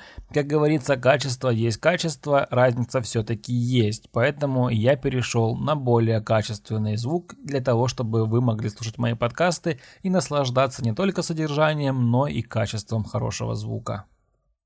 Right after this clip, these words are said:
Теперь вы наглядно смогли оценить, насколько же качество улучшается со звуковой картой.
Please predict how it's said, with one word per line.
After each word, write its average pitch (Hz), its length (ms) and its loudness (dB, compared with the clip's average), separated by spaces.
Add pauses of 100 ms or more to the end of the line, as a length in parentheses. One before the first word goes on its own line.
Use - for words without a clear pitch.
(480)
Теперь 151 380 -2
вы 147 120 2
наглядно 143 500 2
смогли 131 420 0
оценить, 131 500 0
насколько 147 540 0
же 127 140 -2
качество 123 460 -2
улучшается 143 600 0
со 139 180 -2
звуковой 117 520 -2
картой. 117 480 -2